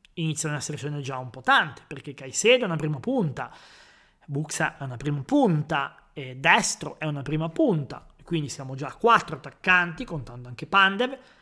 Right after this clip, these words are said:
Abbiamo Callon, siamo a cinque, abbiamo Ekuban, sono sei, e qualcuno me lo sto sicuramente dimenticando, perché il Genoa ha un sacco di giocatori in rosa, soprattutto in attacco.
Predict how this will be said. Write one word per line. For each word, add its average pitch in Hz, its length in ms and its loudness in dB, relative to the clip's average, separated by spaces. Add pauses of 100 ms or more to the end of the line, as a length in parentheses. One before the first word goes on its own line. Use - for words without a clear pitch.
Abbiamo 214 400 4
Callon, 190 680 4 (600)
siamo 135 320 -8
a - 60 -20
cinque, 180 640 0 (480)
abbiamo 170 440 4
Ekuban, 185 580 2 (200)
sono 147 300 -8
sei, 190 680 0 (640)
e 139 60 -10
qualcuno 247 420 0
me 180 80 2
lo 160 80 2
sto 156 140 -6
sicuramente 175 720 0
dimenticando, 160 840 2 (160)
perché - 800 -6
il 135 140 -10
Genoa 214 340 -2
ha 147 80 -6
un 131 160 -6
sacco - 400 -2
di 147 100 -6
giocatori 147 480 -4
in 151 80 -2
rosa, 127 520 -8
soprattutto 165 560 -4
in 147 80 -4
attacco. - 540 -18